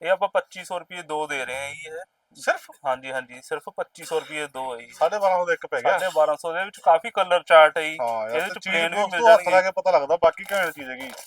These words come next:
Speaker 1: ਹਾਂਜੀ, ਹਾਂਜੀ।
Speaker 2: ਤੇ ਸਾਈਜ਼ ਇਹ 'ਚ ਵੀ ਸਾਰੇ ਮਿਲ ਜਾਣਗੇ।
Speaker 1: ਇਹਦੇ ਵਿੱਚ ਸਾਰੇ ਕਲਰ ਡਿਜ਼ਾਈਨ ਸਾਰੇ ਮਿਲ ਜਾਣਗੇ ਜੀ।
Speaker 2: ਹੂੰ।
Speaker 1: ਸਾਰਾ ਫੁੱਲ ਗਾਰੰਟੀ ਵਾਲਾ ਮਾਲ ਹੈ ਜੀ ਇਹ।
Speaker 2: ਠੀਕ ਹੈ।
Speaker 1: ਤੇ
Speaker 2: ਬੁਰਮਰ ਦੀ ਗਾਰੰਟੀ ਹੁੰਦੀ ਹੈ
Speaker 1: ਹਾਂਜੀ,
Speaker 2: ਇਹਦਾ
Speaker 1: ਹਾਂਜੀ, ਇਹ
Speaker 2: ਮਤਲਬ।
Speaker 1: ਵੀ ਆਪਾਂ ਸਰਦੀ ਤੋਂ ਪਹਿਲਾਂ ਸਾਰਾ ਸਟਾਕ ਕਲੀਅਰ ਕਰਨਾ ਹੈ ਜੀ।
Speaker 2: ਅੱਛਾ।
Speaker 1: ਹਾਂਜੀ,
Speaker 2: ਇੱਕ
Speaker 1: ਹਾਂਜੀ।
Speaker 2: ਭਾਜੀ ਆਹ ਚੀਜ਼ ਦਿਖਾ ਦਿਓ ਮਾੜੀ ਜਿਹੀ।
Speaker 1: ਇੱਕ ਮਾਰਕੀਟ ਦੇ ਵਿੱਚ ਆਹ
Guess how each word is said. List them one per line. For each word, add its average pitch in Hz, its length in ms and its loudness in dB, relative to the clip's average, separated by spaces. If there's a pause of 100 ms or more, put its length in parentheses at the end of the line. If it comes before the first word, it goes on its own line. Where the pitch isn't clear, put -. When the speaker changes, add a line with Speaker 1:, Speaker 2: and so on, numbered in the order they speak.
(280)
Speaker 1:
ਹਾਂਜੀ, 135 180 -6
ਹਾਂਜੀ। 135 120 -12
Speaker 2:
ਤੇ 190 60 -6
ਸਾਈਜ਼ 180 280 4
ਇਹ 190 80 -8
'ਚ - 80 -18
ਵੀ 202 100 -14
ਸਾਰੇ 175 180 2
ਮਿਲ 170 160 -6
ਜਾਣਗੇ। 147 260 -6
Speaker 1:
ਇਹਦੇ 160 160 -8
ਵਿੱਚ 190 220 -16
ਸਾਰੇ 175 360 6
ਕਲਰ 165 320 0
ਡਿਜ਼ਾਈਨ 151 340 -4
ਸਾਰੇ 165 300 2
ਮਿਲ 151 180 -12
ਜਾਣਗੇ 143 380 -6
ਜੀ। 135 260 -14
Speaker 2:
ਹੂੰ। 117 180 -20
Speaker 1:
ਸਾਰਾ 160 260 4
ਫੁੱਲ 170 320 -4
ਗਾਰੰਟੀ 160 400 -6
ਵਾਲਾ 160 160 2
ਮਾਲ 131 300 2
ਹੈ 131 40 -2
ਜੀ 147 160 -8
ਇਹ। 156 180 -10 (160)
Speaker 2:
ਠੀਕ 143 220 -14
ਹੈ। 113 180 -4 (160)
Speaker 1:
ਤੇ 147 80 -14
Speaker 2:
ਬੁਰਮਰ 165 300 2
ਦੀ 196 140 -8
ਗਾਰੰਟੀ 175 260 -2
ਹੁੰਦੀ 160 120 -6
ਹੈ 135 60 -2
Speaker 1:
ਹਾਂਜੀ, 139 100 -8
Speaker 2:
ਇਹਦਾ 139 120 -2
Speaker 1:
ਹਾਂਜੀ, 139 160 -4
ਇਹ 160 60 -6
Speaker 2:
ਮਤਲਬ। 170 100 -6
Speaker 1:
ਵੀ 214 60 -10
ਆਪਾਂ 202 220 -2
ਸਰਦੀ 170 340 -2
ਤੋਂ 170 100 -8
ਪਹਿਲਾਂ 180 260 -2
ਸਾਰਾ 190 220 4
ਸਟਾਕ 185 300 -4
ਕਲੀਅਰ 185 240 -6
ਕਰਨਾ 135 280 -4
ਹੈ 117 40 -18
ਜੀ। 139 100 -20 (160)
Speaker 2:
ਅੱਛਾ। 147 420 2 (120)
Speaker 1:
ਹਾਂਜੀ, 131 200 -10
Speaker 2:
ਇੱਕ 131 60 -6
Speaker 1:
ਹਾਂਜੀ। 127 180 -8
Speaker 2:
ਭਾਜੀ 180 160 -4
ਆਹ 170 160 0
ਚੀਜ਼ 170 280 -16
ਦਿਖਾ 147 180 -2
ਦਿਓ 139 80 -12
ਮਾੜੀ 143 160 -16
ਜਿਹੀ। 143 120 -20 (300)
Speaker 1:
ਇੱਕ 170 180 -10
ਮਾਰਕੀਟ 175 440 2
ਦੇ 175 80 -12
ਵਿੱਚ 180 240 -12
ਆਹ 170 420 6